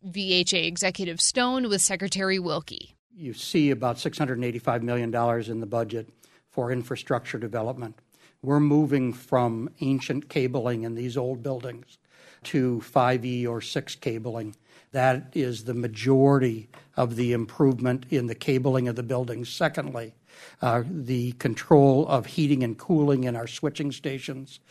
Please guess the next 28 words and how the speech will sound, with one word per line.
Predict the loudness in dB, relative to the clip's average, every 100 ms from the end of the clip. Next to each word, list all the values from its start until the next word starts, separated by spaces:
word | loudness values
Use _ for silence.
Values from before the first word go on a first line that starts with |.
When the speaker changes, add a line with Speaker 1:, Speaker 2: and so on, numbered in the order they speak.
| -20 -4
Speaker 2:
in | 0 4
old | 4 2
buildings | 2 0 0 -4 -6
is | -2 -2 -2 -6 -14 -20 _ -2
about | 2 6 6
a | 4
two | 2 2
and | 2
a |
half | 2 -2 -2 -4
billion | 0 2 4 2
dollar | 2 2 2
cost | 4 6 6 2 -6
over | -6 -8
the | -8
next | -8 -10 -10
three | -8 -8
years. | -10 -12 -16 -20 -20 _
And | -2 0
that's | 0 0
what | -4
you're | -6
seeing | -4 -4 -2
in | -4
much | -6 -6
of | -8
that | -8 -10
increase. | -12 -12 -14 -16